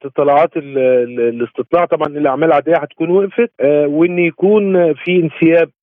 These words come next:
آه، للمعونات بكميات مناسبة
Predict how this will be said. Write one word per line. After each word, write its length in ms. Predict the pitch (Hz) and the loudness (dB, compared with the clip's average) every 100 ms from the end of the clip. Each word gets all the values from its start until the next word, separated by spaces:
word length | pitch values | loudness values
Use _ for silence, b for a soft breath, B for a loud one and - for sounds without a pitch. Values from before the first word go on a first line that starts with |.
| - | -12
آه، 640 | 135 135 123 120 120 113 | -4 0 4 4 4 0
للمعونات 760 | 117 143 156 156 135 135 127 113 - | 0 -2 0 0 0 0 -2 -4 -4
بكميات 680 | 135 156 151 156 170 170 - _ _ _ | -2 0 2 2 2 0 -4 _ _ _
مناسبة 640 | 135 156 202 202 220 240 | 0 2 0 0 0 -2